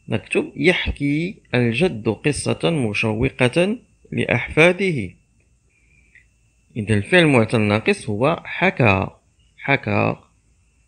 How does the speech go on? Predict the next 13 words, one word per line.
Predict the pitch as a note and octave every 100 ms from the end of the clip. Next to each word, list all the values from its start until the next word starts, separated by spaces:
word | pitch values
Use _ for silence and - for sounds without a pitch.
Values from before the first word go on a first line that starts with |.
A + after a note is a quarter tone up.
| _ _ _ _ _ _ _ _ -
"يدعو | E3 A#2 C3 F#3
الإسلام | D3+ C3+ B2 - C#3+ E3 C3
إلى | A2+ A2+
التسامح | A2 A2+ G#2+ A#2 G#2 G#2 E3
ونبذ | F3 B2+ G#2 A#2+ G2+ A2 E3 -
العنف". | F3+ F#3 C#3 - - _ _ _ _ _ _ _
إذن | A#2 A2+
يدعو | C#3 C3 G2+ A2 D3 A3 - _ _ _ _ _ _ _ _ _ _ _
فعله | - A#2+ B2 B2 B2+ -
المعتل | A#2 A2 - A2+
ناقص | G#2+ G#2 G2 F#3 -
هو | A#2 A#2+ F#3 -
دعا، | A2+ F#3+ F#3+ A2 G2